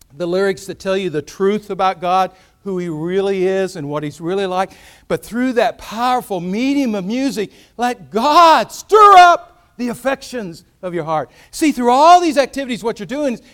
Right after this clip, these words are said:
you're creating room, you're creating space where now the Holy Spirit of God can actually begin to have an influence upon your life, and He can develop a new heart.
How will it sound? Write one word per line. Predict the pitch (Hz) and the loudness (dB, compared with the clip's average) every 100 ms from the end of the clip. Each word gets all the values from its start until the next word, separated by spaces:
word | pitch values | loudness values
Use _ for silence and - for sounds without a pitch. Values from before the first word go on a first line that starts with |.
| _ | _
you're | 214 214 | -8 -8
creating | - 254 294 294 262 208 | -6 -4 -2 -2 -2 -4
room, | 214 262 302 285 254 185 147 _ - | 0 2 4 2 0 -4 -12 _ -10
you're | 226 | -10
creating | - 254 269 294 277 | -6 -4 -4 -2 -4
space | - - 269 269 220 - _ - | -4 -2 0 0 -4 -12 _ -8
where | 214 | -2
now | 247 294 285 | 0 2 2
the | 240 202 | 2 0
Holy | - 330 359 302 | 0 2 2 0
Spirit | - 277 254 | -4 -6 -4
of | 202 | -2
God | 214 214 190 - _ | 2 2 0 -6 _
can | 220 180 - | -6 -6 -6
actually | - 285 330 - 240 | 0 2 2 -2 -8
begin | 220 202 220 | -6 -4 -2
to | 196 | 2
have | 196 | 2
an | 190 190 - | 0 -8 -6
influence | 330 320 285 226 - | -4 -2 -2 -4 -4
upon | 185 196 185 | -6 -6 -4
your | 175 | -2
life, | 180 170 - - | -2 -2 -8 -18
and | - 170 | -8 -6
He | 185 | -6
can | 196 | -8
develop | 170 165 180 175 | -10 -8 -10 -10
a | 208 | -16
new | 202 208 | -14 -14
heart. | 190 196 190 | -16 -20 -20